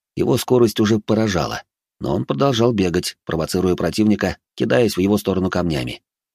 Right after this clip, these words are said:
Ему бы не помешал пистоль или наручный арбалет, как у меня.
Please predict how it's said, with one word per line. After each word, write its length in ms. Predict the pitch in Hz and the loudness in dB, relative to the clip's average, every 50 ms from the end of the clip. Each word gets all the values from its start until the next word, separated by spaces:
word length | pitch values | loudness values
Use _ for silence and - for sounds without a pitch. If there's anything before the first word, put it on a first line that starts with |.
| _ _ | _ _
Ему 200 | - 110 135 139 | 2 4 4 4
бы 120 | 127 120 113 | 4 4 4
не 60 | 107 | 4
помешал 380 | 107 104 104 101 - 107 98 | 4 4 2 4 2 2 0
пистоль 420 | - - 98 - - 123 117 101 - | 0 -2 -4 -2 0 0 2 2 0
или 260 | - 80 78 73 69 | -2 -2 -2 -2 -2
наручный 420 | 67 71 71 76 82 80 - 85 82 | -2 -4 -4 -4 -4 -4 -2 -2 -2
арбалет, 340 | 82 80 87 104 120 123 - | -2 0 0 0 0 0 -2
как 180 | - 67 - | -4 -4 -4
у 20 | 71 | -4
меня. 280 | 69 65 60 - - | -4 -4 -4 -8 -10